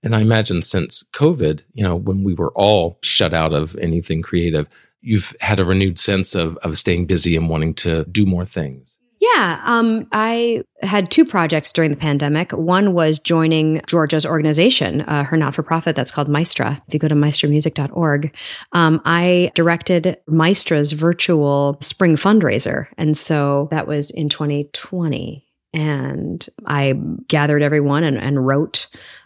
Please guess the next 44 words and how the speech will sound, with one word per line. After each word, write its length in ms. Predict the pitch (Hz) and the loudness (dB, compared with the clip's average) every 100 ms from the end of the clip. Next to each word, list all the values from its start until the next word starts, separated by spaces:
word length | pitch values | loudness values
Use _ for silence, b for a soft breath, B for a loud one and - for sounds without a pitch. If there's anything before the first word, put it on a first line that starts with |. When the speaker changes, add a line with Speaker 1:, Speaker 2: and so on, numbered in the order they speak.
| - | -8
Speaker 2:
the 200 | 147 156 | -2 -2
virtual 580 | 147 147 - 143 135 135 | 0 -2 -2 -2 -2 -4
spring 300 | - 147 131 | -4 -2 -2
fundraiser. 600 | 170 170 - - - - B B B B | -2 -2 -4 -4 -6 -8 B B B B
Um, 480 | - 151 139 139 135 - | -2 0 2 0 -2 0
obviously 480 | 156 143 151 143 143 | 0 2 2 0 0
not 140 | 131 | 2
alone, 420 | 131 170 135 143 | 2 2 2 0
obviously 360 | - 135 135 123 | -2 -4 -4 -4
with 100 | 127 | -4
a 40 | |
lot 160 | 135 131 | -4 -4
of 80 | 131 | -4
help 300 | 135 131 - | -4 -4 -4
with, 180 | 127 | -8
from 280 | - 143 139 | -4 -2 -2
a 80 | 143 | -2
digital 280 | 151 143 135 | -2 -2 -4
company 360 | - 131 143 | -4 -6 -6
called 280 | 143 - 135 | -6 -6 -6
Broadway 280 | 147 135 135 | -4 -4 -4
Unlocked 520 | 127 147 180 175 - | -4 -2 -2 -4 -8
and 140 | - 139 | -8 -6
Jessica 260 | 131 - | -8 -8
Ryan 460 | 143 156 160 156 151 | -6 -4 -2 -2 -2
and, 180 | 156 - B B B B - | -4 -8 B B B B -6
and 280 | 139 135 - | -2 -2 -4
Julianne 440 | 165 160 151 135 139 | -4 0 2 2 2
Merrill 280 | 160 165 156 | 2 2 2
was 160 | 139 | 0
our 140 | 139 135 | 0 0
music 240 | 147 170 | -2 -2
director. 380 | 156 143 160 151 | -4 -4 -2 0
And 260 | 131 131 | 0 -2
we 100 | 127 | -2
had 200 | 139 139 | -4 -4
so 120 | - 151 | -2 0
many 260 | 147 143 | 2 2
wonderful 440 | 135 143 147 151 143 | 0 0 0 -2 -6
collaborators. 480 | - 143 147 147 | -4 -2 0 0
Heather 200 | 143 151 | 0 0
Gershanowitz 840 | 147 135 - 147 156 160 160 - - | 0 -2 0 0 2 0 -2 -4 -2
filmed 380 | 156 143 151 156 | 0 2 0 -2
and, 360 | - 131 123 | -6 -6 -8